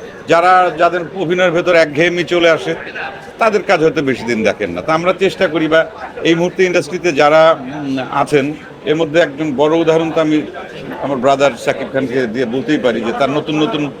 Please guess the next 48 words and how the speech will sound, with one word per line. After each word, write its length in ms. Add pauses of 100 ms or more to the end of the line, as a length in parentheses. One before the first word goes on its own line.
(220)
যে 80
রূপে 360
আবার 260
নতুন 320
নতুন 220
করে 200 (260)
রেকর্ড 360
গড়া, 240
আবির্ভূত 340
হওয়া, 260 (320)
তা 60
এই 220
জায়গা 180
থেকে 260
আমরা 320
আমাদের 260
মতো 200
করে 260
চেষ্টা 220
করছি, 340
নিশো 280
নিশোর 300
মতো 180
করে 180
চেষ্টা 180
করি 200
সবাই, 200
মোশাররফ 440 (260)
বা 100
যারা 240
যারা 200
আমরা 160
রেগুলার 400
এখন 140
কাজ 200 (100)
করি, 140 (360)
প্রত্যেকেরই 500
কিন্তু 180
একটা 140
ডাইমেনশন 580
বের 240
করার 220
জন্য, 120 (120)
নতুন 240
নতুন 220
ডাইমেনশন। 420
কারণ 140
আমাদের 320